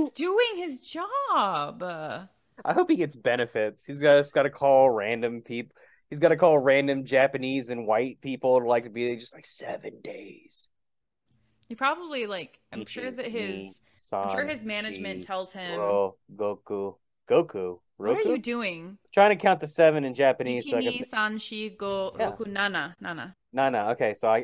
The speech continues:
Speaker 2: I, hey, I got the Ichi, ni, san, shi. Then I said Goku.
Speaker 1: I guess
Speaker 2: Um,
Speaker 1: it's not she. They, they don't want you to say she, right?
Speaker 2: I don't
Speaker 1: Ichi,
Speaker 2: know.
Speaker 1: ni,
Speaker 2: I haven't learned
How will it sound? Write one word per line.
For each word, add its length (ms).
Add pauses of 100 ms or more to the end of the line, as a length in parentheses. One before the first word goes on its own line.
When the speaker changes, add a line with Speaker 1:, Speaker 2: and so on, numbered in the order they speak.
Speaker 2:
I, 140 (140)
hey, 120
I 80
got 180
the 220
Ichi, 280
ni, 200
san, 360
shi. 320
Then 120
I 60
said 260
Goku. 560 (460)
Speaker 1:
I 60
guess 300
Speaker 2:
Um, 200
Speaker 1:
it's 220
not 260
she. 320
They, 220
they 120
don't 180
want 160
you 80
to 60
say 140
she, 420
right? 360 (420)
Speaker 2:
I 120
don't 120
Speaker 1:
Ichi, 60
Speaker 2:
know. 340
Speaker 1:
ni, 220 (400)
Speaker 2:
I 80
haven't 280
learned 320